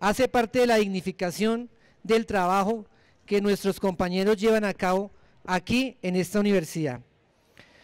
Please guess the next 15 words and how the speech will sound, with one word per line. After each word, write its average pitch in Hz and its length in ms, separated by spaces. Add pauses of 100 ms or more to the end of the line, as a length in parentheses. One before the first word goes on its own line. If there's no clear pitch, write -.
(160)
Con - 140
esto 285 280
queremos 262 340
decir 247 420
que 277 100
tenemos 240 360
una 262 160
gran 254 200
responsabilidad 208 840
las 226 120
dos 190 180
partes, 208 560 (460)
como 196 260
decía 202 360
David, 220 320